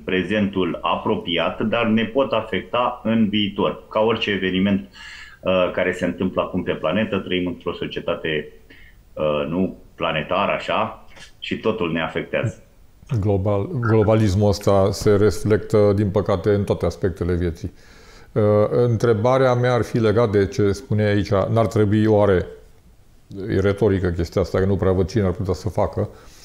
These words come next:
Speaker 2: n-ar trebui, uh, diplomația românească să încerce să stabilească și alte legături decât cele pe care ne bazăm acum, respectiv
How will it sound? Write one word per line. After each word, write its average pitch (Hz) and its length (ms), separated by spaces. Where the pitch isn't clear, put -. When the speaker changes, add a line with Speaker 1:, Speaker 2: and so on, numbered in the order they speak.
Speaker 2:
n-ar 110 200
trebui, 104 420
uh, 101 400
diplomația 101 600
românească 104 580
să 104 380
încerce 101 800
să - 200
stabilească 104 680
și 143 280
alte 113 260
legături 98 460
decât 92 320
cele 98 300
pe 95 160
care 98 220
ne 98 100
bazăm 92 360
acum, 92 460
respectiv 92 480